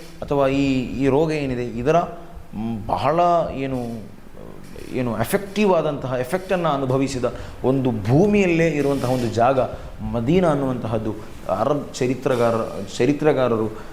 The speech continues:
ಆ, ವಿವರಿಸಿದ್ದಾಗಿ ಓದಿದ ನೆನಪಿದೆ. So, ಆ, ಸಾಂಕ್ರಾಮಿಕ ರೋಗಗಳ ಬಗ್ಗೆ ಪೈಗಂಬರ್ ಸಲ್ಲಲ್ಲಾಹು ಅಲೈಹಿ ವಸಲ್ಲಂ ಒಳ್ಳೆಯ ವಿಧಾನ ಇತ್ತು.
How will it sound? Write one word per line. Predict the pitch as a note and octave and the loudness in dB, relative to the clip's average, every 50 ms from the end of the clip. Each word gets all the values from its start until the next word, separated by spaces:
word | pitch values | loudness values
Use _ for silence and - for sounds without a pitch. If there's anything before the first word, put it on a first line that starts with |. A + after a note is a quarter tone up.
| - - | -10 -2
ಆ, | - G#2+ G#2+ G#2+ | 2 4 4 4
ವಿವರಿಸಿದ್ದಾಗಿ | G#2 A2 B2 C#3 D3+ D#3+ D#3 D#3+ C3+ A#2+ A#2 A2+ G#2+ G#2 G#2+ G#2+ G#2+ - | 4 6 4 6 6 4 2 2 0 0 2 0 2 0 -2 -4 -2 0
ಓದಿದ | A2 B2 D3 D#3 D#3 | 2 4 4 4 2
ನೆನಪಿದೆ. | C#3 B2+ A#2 A2+ A2 G#2+ - G2 F2 F2 - - - - - - - | 0 0 -2 -4 -6 -8 -8 -12 -12 -12 -12 -14 -14 -14 -12 -2 2
So, | G3+ G#3+ G#3+ E3+ D3+ D#3+ D#3+ - - - - - | 4 6 6 6 4 2 -2 -6 -10 -12 -2 0
ಆ, | C3+ C#3 C3+ C3+ C3 | 2 2 4 2 0
ಸಾಂಕ್ರಾಮಿಕ | B2+ - D3 F3+ F#3 - F#3 F3 F3 D3+ D3+ | 0 -2 -4 -4 -2 -2 -2 -2 -2 -4 -2
ರೋಗಗಳ | D3+ D3+ D3 D3 C#3 C3+ C3+ | 0 2 2 2 2 2 0
ಬಗ್ಗೆ | C3 B2+ A#2+ A#2 | 0 0 -2 0
ಪೈಗಂಬರ್ | B2 C3 C3 B2 | -2 -2 -2 -2
ಸಲ್ಲಲ್ಲಾಹು | C3 C3 C3 B2 - B2 | -2 -2 -2 0 0 0
ಅಲೈಹಿ | B2 B2 A#2+ | 0 0 0
ವಸಲ್ಲಂ | A#2+ A#2 - - F#2+ G2 | -2 -4 -6 -6 0 2
ಒಳ್ಳೆಯ | B2 B2+ C3 B2+ A#2+ | 4 4 4 4 2
ವಿಧಾನ | A#2 A#2+ A2+ B2+ C3+ C3+ | 2 0 0 0 2 2
ಇತ್ತು. | C3 B2 A#2+ - | 2 0 0 -2